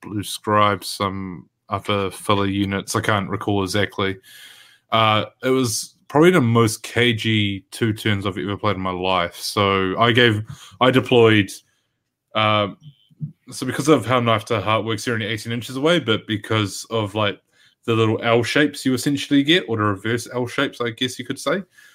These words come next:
for your deployment, I just put everything in the corner. Um, Matt won the roll off, and there was this massive piece of overgrown terrain, which he took,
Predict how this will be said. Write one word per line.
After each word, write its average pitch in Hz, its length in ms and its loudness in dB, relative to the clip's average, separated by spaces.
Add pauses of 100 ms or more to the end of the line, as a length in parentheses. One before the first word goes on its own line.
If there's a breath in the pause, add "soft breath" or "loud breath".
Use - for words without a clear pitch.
(200 soft breath)
for - 80 2
your 120 100 6
deployment, 143 440 2
I 123 120 4
just 123 160 -2
put - 180 4
everything 127 360 4
in 107 80 -2
the 104 80 -2
corner. 113 640 2 (800)
Um, 107 500 2
Matt 123 240 2
won 120 180 4
the 113 80 2
roll 110 260 2
off, 98 180 0
and 110 60 -4
there 107 60 0
was 87 120 -6
this 95 180 -12
massive 107 500 -4
piece 107 220 -4
of 98 100 -16
overgrown 98 540 -4
terrain, 95 340 -6
which 95 160 -12
he 101 120 -4
took, - 440 -6